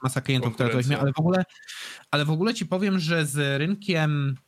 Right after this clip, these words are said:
Speaker 1: medycznym jest tak, że on się najbardziej upowszechnia w dużych miastach. I oczywiście tutaj można by zapytać właśnie słuchaczy czy widzów, którzy,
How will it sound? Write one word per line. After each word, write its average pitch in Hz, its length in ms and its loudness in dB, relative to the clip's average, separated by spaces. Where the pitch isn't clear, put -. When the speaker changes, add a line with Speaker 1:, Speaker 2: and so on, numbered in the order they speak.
Speaker 1:
medycznym 131 640 0
jest 127 160 -2
tak, 143 160 0
że 135 220 0
on 139 100 0
się 147 140 -4
najbardziej 165 340 2
upowszechnia 156 440 -2
w - 20 -2
dużych 139 280 -2
miastach. 113 460 -4
I 156 80 -2
oczywiście 190 420 0
tutaj 165 520 0
można 165 260 0
by 160 80 2
zapytać 160 340 -2
właśnie 147 300 -2
słuchaczy 139 440 -2
czy 151 140 -2
widzów, 131 360 0
którzy, 123 480 -2